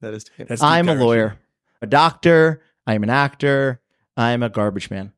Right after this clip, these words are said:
Speaker 1: A content creator.
Speaker 3: Period. Yeah. I'm a father, I'm a mother, period. And when you start to add hyphens to the end of those sentences, it fucks people up.
Speaker 1: Mm-hmm.
Speaker 2: Yeah.
Speaker 3: So when you say, like, for y-,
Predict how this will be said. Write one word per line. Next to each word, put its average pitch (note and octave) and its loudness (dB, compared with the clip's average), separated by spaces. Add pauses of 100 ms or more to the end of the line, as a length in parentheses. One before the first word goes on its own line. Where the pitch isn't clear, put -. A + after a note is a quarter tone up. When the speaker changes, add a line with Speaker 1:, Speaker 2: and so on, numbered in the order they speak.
Speaker 1:
A - -18
content A2+ -14
creator. A2+ -12
Speaker 3:
Period. A2+ 0
Yeah. F3 -2 (160)
I'm C#3 2
a B2+ 0
father, D#3 0 (280)
I'm A#2 -2
a B2 0
mother, A#2+ -2
period. A2 -2 (540)
And D3 0
when D3 0
you D3 0
start D3+ 0
to D3+ 0
add A#2+ 2
hyphens B2 -4 (400)
to C3 0
the A#2+ 0
end B2 0
of A#2 -4
those A#2 2
sentences, C3 -4
it A#2+ 0
fucks - -4
people G2+ -10
up. G2+ -12 (320)
Speaker 1:
Mm-hmm. A#2 -8
Speaker 2:
Yeah. B2 0 (260)
Speaker 3:
So - 0
when C#3+ 2
you E3+ 4
say, - -4 (100)
like, C#3 0
for - -2
y-, D3 -2